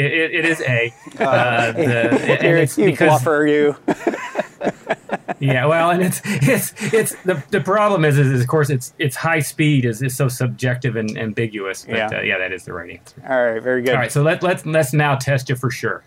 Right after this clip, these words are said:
Speaker 1: I, I don't think, I think you guys are gonna get this wrong, but we'll see. <laughs> Yeah. All right. Uh, Bluetooth and N F C, so near, near field communication, are both short range. What is the typical distance for each? So
Speaker 2: Okay.
Speaker 1: A, Bluetooth ten feet, N F C ten inches.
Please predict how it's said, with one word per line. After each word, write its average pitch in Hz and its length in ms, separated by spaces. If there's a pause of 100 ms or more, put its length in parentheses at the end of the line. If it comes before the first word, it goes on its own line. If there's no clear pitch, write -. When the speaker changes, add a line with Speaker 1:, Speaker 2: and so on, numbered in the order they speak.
Speaker 1:
I, 127 60
I 139 120
don't 147 120
think, 135 200
I 135 80
think 156 140
you 151 80
guys 139 160
are - 20
gonna 123 120
get 123 100
this 123 180
wrong, 101 320 (220)
but 104 100
we'll 113 140
see. 92 260 (340)
<laughs> - 300
Yeah. 160 400 (380)
All 160 100
right. 131 260 (280)
Uh, 135 640 (120)
Bluetooth 208 540
and 170 140
N 160 100
F 190 140
C, 139 240
so 135 160
near, 131 320
near 143 180
field 151 200
communication, 127 680 (240)
are 131 100
both 131 240
short 147 300
range. 123 500 (360)
What 127 200
is 170 160
the 165 80
typical 156 460
distance 143 500
for - 160
each? - 400 (420)
So 110 240
Speaker 2:
Okay. 127 280
Speaker 1:
A, 143 40
Bluetooth 147 400
ten 147 220
feet, 175 300 (240)
N 123 100
F 123 140
C 127 240
ten 127 240
inches. 131 500